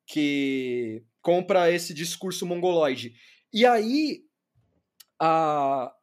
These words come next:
essa ascensão do bolsonarismo, com várias ressalvas, isso eu acho que é histórico, que dá pra pegar com trinta,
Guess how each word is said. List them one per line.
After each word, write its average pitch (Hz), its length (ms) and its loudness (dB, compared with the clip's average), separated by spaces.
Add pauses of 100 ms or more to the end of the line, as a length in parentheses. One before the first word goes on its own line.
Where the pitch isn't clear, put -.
essa 262 380 4
ascensão 202 720 -4
do 165 100 -4
bolsonarismo, 156 1120 -4 (260)
com 185 200 0
várias 220 540 4
ressalvas, 185 1000 2
isso 285 340 4
eu 320 140 2
acho 285 220 -2
que 302 80 -6
é - 20 -2
histórico, 139 840 -4 (500)
que 196 140 -6
dá 185 180 4
pra 190 160 -2
pegar 170 540 0
com 170 300 -8
trinta, 175 840 -2